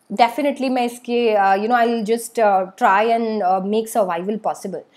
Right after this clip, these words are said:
So उसके बाद में उन्होंने कुछ, अ, you know, अ, सारे एडजस्टमेंट्स वहाँ पे किए और एडजस्टमेंट्स करने के बाद में finally वो मैरी के साथ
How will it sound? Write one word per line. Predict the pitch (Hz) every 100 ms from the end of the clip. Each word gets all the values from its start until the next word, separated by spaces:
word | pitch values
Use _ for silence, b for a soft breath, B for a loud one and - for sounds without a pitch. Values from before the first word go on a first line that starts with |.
| b b b -
So | 339
उसके | 311 294 320
बाद | 269 226 226
में | 254 262
उन्होंने | 240 240 240 240 240
कुछ, | 240 247 - 240
अ, | 220 208
you | 190 202
know, | 214 214 214
अ, | 185 190 185
सारे | - 220 202 202
एडजस्टमेंट्स | 185 185 208 208 226 226 208
वहाँ | 185 196 190
पे | 220
किए | - 196 180 190 208 B B
और | 196 202
एडजस्टमेंट्स | 196 196 214 220 240 233 240
करने | 214 196 202
के | 208
बाद | 214 170 175 190
में | 180 208 - b b -
finally | 254 247 277 302 254 247 208
वो | 208 220 220
मैरी | 214 202 185 226
के | 247
साथ | 247 202